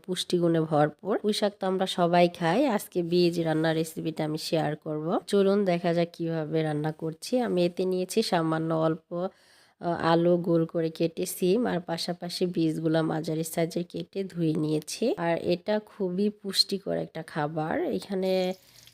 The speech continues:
রান্না একদম সহজ পদ্ধতিতে দেখিয়েছি। পরিমাণ মতো তেল নিয়েছি, দিয়ে দিচ্ছি পেঁয়াজ কুচি, তিনটা কাঁচামরিচ, আহ, দিয়েছি একদম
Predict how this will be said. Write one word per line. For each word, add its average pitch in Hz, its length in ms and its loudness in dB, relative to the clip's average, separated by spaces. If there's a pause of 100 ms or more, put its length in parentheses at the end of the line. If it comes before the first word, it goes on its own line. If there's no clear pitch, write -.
রান্না 185 640 0
একদম 190 460 0
সহজ 196 400 -2 (180)
পদ্ধতিতে 180 560 -2
দেখিয়েছি। 170 560 -4 (440)
পরিমাণ 226 400 4
মতো 202 340 2 (120)
তেল 185 240 2
নিয়েছি, 196 640 2
দিয়ে 185 240 2
দিচ্ছি 180 360 0
পেঁয়াজ 165 540 -4 (100)
কুচি, 185 440 -4 (100)
তিনটা 185 360 -2
কাঁচামরিচ, 170 880 0
আহ, - 760 -8
দিয়েছি 170 480 0
একদম 175 840 -2